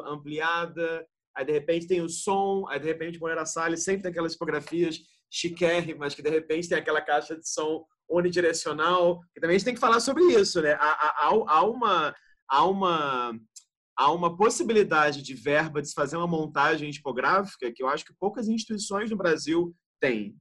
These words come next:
né, assim. Então, eu queria que você desse, enfim, dessa volta inteira pra te pedir isso, falar de alguns exemplos, assim, de como uma questão teórica pode desembocar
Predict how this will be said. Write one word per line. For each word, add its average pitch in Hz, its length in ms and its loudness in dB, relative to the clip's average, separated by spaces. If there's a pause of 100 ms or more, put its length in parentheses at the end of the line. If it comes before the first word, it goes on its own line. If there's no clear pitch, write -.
né, 123 240 0
assim. 107 400 -8 (160)
Então, 202 220 -12
eu 170 80 0
queria 202 160 6
que 214 40 -2
você 247 80 2
desse, 226 300 0
enfim, 202 300 -2
dessa 151 260 0
volta 180 240 2
inteira 185 280 -2
pra 196 140 -2
te 185 80 -10
pedir 196 360 -6
isso, 170 180 -4
falar 175 420 -2 (260)
de 160 80 0
alguns 180 280 0
exemplos, 180 540 0
assim, 127 320 -4
de 131 160 -16 (220)
como 170 160 0
uma 190 120 -4
questão 180 400 -4
teórica 170 480 2
pode 170 280 2
desembocar 165 800 -2